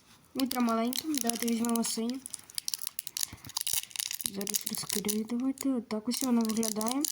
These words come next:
Я в перший раз, чесно, ці токсики куштую. Так, ну вже проблем не виникло в мене. Фу, дивіться, яка вона термоядерна.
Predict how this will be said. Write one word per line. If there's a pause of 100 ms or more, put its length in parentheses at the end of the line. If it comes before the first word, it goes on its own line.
(680)
Я
в
перший
раз,
чесно,
ці (360)
токсики (160)
куштую. (580)
Так,
ну
вже (380)
проблем
не
виникло
в
мене. (1500)
Фу,
дивіться,
яка
вона
термоядерна.